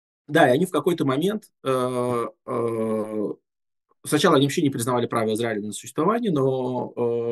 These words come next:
в восьмидесятые годы произошло определённое изменение, и они признали де-факто право Израиля на существование. Как это произошло? В их новой хартии, обновлённой хартии,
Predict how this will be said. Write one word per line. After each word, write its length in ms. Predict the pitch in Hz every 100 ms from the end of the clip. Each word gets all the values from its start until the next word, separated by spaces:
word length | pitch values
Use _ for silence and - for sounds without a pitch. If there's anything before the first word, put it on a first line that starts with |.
| 117 113 98 - _ _ _
в 80 | 120
восьмидесятые 540 | 127 139 139 120 135
годы 300 | 156 226 208
произошло 380 | 196 123 120 120
определённое 520 | 110 113 117 117 113
изменение, 440 | 110 147 208 180
и 80 | -
они 280 | 131 165 - _ -
признали 640 | - 139 160 151 120 -
де-факто 640 | 123 127 135 - 107 - - _ _ -
право 240 | 131 120
Израиля 320 | 113 123 117 110
на 60 |
существование. 640 | - - - 139 185 196
Как 180 | 165 131
это 100 | -
произошло? 520 | 117 113 120 226 262 -
В 100 | 139
их 120 | 135
новой 280 | 151 139 110
хартии, 340 | 170 220 -
обновлённой 560 | 139 127 123 139 123 110
хартии, 500 | - - - 220 208